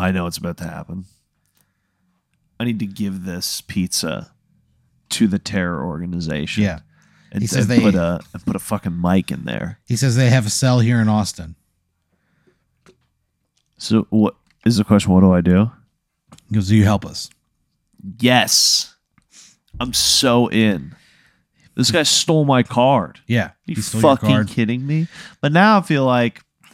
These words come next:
Speaker 1: now I'm working for the feds that I was so quick to start punching at the beginning.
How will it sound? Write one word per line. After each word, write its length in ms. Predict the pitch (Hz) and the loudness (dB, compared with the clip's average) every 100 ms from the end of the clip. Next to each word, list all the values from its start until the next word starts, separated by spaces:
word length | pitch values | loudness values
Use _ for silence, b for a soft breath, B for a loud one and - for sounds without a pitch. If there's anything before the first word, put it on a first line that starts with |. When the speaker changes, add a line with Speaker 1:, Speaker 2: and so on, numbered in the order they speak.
| b b b | b b b
Speaker 1:
now 200 | - 147 | -2 0
I'm 60 | 156 | 2
working 220 | 143 120 | 0 -2
for 140 | 104 104 | -8 -10
the 80 | |
feds 680 | 107 - 127 123 104 - - | -10 0 2 2 0 -4 -4
that 140 | 104 | -2
I 40 | 101 | -2
was 140 | 98 | -2
so 240 | - 113 107 | 0 0 0
quick 280 | - 101 | 0 -4
to 60 | - | -4
start 300 | - 92 87 _ | -6 -6 -6 _
punching 460 | - 107 104 90 73 | -2 -2 -2 -10 -14
at 100 | - | -18
the 60 | |
beginning. 520 | - 95 101 98 82 | -12 -8 -6 -6 -8